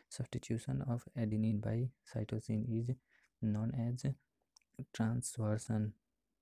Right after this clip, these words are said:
एडेनिन की जगह एक साइटोसिन के आने को कहते हैं ट्रांसवर्सन। Okazaki fragment are related to replication। Okazaki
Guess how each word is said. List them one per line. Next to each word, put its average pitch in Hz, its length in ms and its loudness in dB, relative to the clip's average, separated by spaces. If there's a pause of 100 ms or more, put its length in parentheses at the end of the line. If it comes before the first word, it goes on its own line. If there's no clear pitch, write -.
(3000)
एडेनिन 123 520 2
की 120 260 0
जगह 117 440 0
एक 117 240 0
साइटोसिन 120 680 -2
के 123 120 -4
आने 110 220 0
को 120 120 -4
कहते 110 260 -2
हैं 113 120 -2
ट्रांसवर्सन। 107 640 -2 (380)
Okazaki 117 440 -2
fragment 113 420 -2 (100)
are 110 80 2
related 107 380 0
to - 180 -6
replication। 107 800 0 (220)
Okazaki 107 400 -2